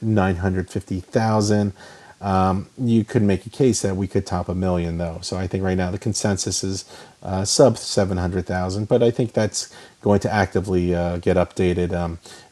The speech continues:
as, as more economists put in their forecasts and leading up to the, the Friday release. So it, it should be,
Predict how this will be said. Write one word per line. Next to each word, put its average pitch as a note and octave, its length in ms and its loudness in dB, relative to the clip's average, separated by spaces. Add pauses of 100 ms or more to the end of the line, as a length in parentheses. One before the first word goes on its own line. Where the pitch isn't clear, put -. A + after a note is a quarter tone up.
as, F#2 300 -2
as F2+ 280 -4
more F#2 240 2
economists F2 600 -4
put G2 220 -4
in F2+ 100 -2
their E2+ 120 -2
forecasts F2 680 -10
and F2+ 180 -10 (120)
leading F2+ 240 -2
up E2+ 120 -6
to F#2 100 -10
the, F2+ 160 -6
the F#2+ 180 -10
Friday F2+ 340 -4
release. F2+ 580 -4 (420)
So D#3+ 220 8
it, D#3+ 320 6
it D3+ 140 2
should D3+ 160 4
be, C3+ 200 6